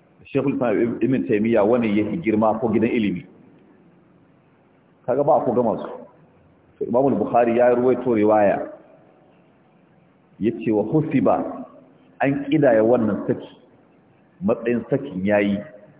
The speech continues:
Abdullahi bin Umar ya saki mata tai. Ba sai jini ba. Baba ne Sayyidina Umar ya iske manzo Allah ya ce, "Ya Rasulullahi, dana Abdullahi ya saki mata tai ba sai jini ba." Manzo Allah ya ce, "Ka umurce shi mai sheka.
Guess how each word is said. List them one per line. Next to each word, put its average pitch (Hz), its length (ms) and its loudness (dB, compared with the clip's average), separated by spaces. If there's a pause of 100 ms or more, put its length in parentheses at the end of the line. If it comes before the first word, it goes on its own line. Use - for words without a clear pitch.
(140)
Abdullahi 127 440 2
bin 143 120 2
Umar 135 240 0
ya 120 160 0
saki - 180 -6
mata 107 300 0 (100)
tai. 92 140 -4 (2000)
Ba 82 180 -12
sai 117 160 2
jini 120 240 0
ba. 101 160 2 (1400)
Baba 113 440 4
ne 156 140 2 (100)
Sayyidina 123 320 2
Umar 113 220 2
ya 113 100 -2
iske 127 220 -4
manzo 104 200 -2
Allah 107 280 2
ya 101 100 -4
ce, - 80 -4
"Ya 123 140 6
Rasulullahi, 113 420 0
dana 131 320 2
Abdullahi 131 480 4
ya 127 160 4
saki - 140 -6
mata 110 200 -4
tai 113 100 -2
ba 98 260 -6
sai 107 100 -2
jini 107 240 -2
ba." 92 240 0 (1800)
Manzo 87 160 -4
Allah 120 260 2
ya - 120 -2
ce, 113 80 -4
"Ka - 160 -6
umurce 101 380 -2 (100)
shi 101 100 -2
mai 95 140 -2
sheka. 95 320 -6